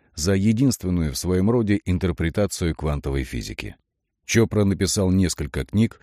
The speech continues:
в которых развивал лженаучные идеи на тему того, что законы квантового мира могут оказывать непосредственное влияние на физическое и психологическое здоровье людей,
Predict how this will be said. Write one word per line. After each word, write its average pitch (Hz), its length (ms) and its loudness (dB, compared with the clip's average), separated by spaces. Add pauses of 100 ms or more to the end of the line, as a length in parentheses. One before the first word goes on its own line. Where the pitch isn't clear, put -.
(100)
в - 80 -20
которых 131 480 4
развивал 95 580 4
лженаучные 87 1000 0
идеи 76 520 0
на 73 180 -4
тему 104 320 2
того, 90 320 0
что - 220 -4
законы 82 420 0
квантового 69 640 -2
мира 78 360 2 (240)
могут 95 360 2
оказывать 95 500 0
непосредственное 92 920 0
влияние 82 560 0
на 65 160 -2
физическое 104 720 0
и 123 260 2
психологическое 87 1000 -2
здоровье 69 480 -4
людей, 62 400 -6